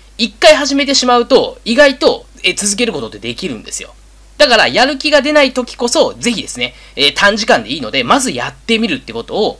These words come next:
行ってみましょう。では、問一に入ります。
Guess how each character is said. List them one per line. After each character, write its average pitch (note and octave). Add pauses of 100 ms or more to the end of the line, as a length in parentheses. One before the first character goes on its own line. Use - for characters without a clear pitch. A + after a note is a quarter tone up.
行 C3+
っ C#3+
て F#2+
み A2+
ま B2
し -
ょ G#2+ (880)
う。 -
で C#4
は、 A#3
問 C3+
一 B2+
に G#2+
入 G2+
り E2
ま C#3
す。 -